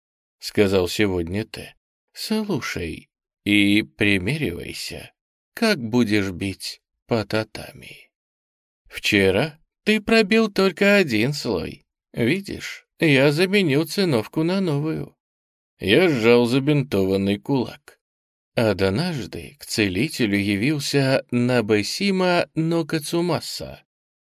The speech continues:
правитель Южного княжества Сага. «Я к вам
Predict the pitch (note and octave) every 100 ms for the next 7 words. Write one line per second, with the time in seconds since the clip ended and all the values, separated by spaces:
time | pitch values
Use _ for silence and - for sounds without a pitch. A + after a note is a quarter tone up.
0 | - F#3+ C#3 F#2+ G2 - E3 A#2+ G2+ G2+
1 | B2+ D3+ D#3 D3+ G2+ F#2+ F#2+ A2+ - D3+
2 | - - G#3 E3 - - - _ _ _
3 | _ _ _ - - F#2 F#2+ A2+ D3+ D#3
4 | E3 C3+ C#3 E3 F#3 F#3+